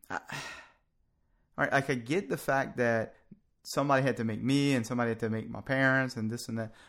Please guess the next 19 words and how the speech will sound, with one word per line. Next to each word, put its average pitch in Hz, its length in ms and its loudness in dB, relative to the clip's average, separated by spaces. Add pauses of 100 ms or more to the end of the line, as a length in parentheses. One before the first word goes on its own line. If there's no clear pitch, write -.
but 131 80 0
what 185 120 6
about 254 260 2
God? - 420 -2 (760)
Like, - 160 -8
who, 202 200 -2
who 226 120 0
made 208 280 2
God?" 110 420 -2 (1600)
And 123 80 0
of 113 120 -4
course, 131 180 2
the 123 100 0
answer 143 420 -2
is 113 420 0
nobody 123 460 4
made 98 260 -6
God, 117 400 -2
but 120 160 -2